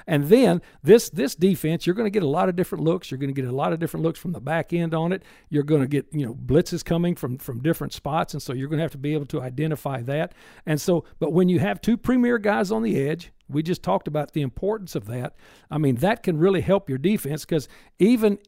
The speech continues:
even if you're not even throwing the ball, if your two edge guys can set an edge and allow you to build a wall inside,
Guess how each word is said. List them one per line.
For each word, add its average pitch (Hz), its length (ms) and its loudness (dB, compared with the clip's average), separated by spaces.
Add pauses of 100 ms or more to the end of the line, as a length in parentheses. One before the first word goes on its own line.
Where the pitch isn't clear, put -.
(140)
even 240 340 2
if 190 180 4
you're 160 120 2
not 214 280 0
even 180 260 0
throwing 208 340 0
the 127 60 -2
ball, 127 380 -8
if - 160 -6
your 135 80 -4
two 247 300 0
edge 185 300 0
guys 131 360 -4 (260)
can 139 180 2
set 208 360 0
an 190 140 0
edge 147 480 0
and 143 160 -4
allow 151 340 -2
you 185 200 2
to 147 80 0
build 175 340 4
a 160 60 4
wall 160 440 2
inside, 165 600 -2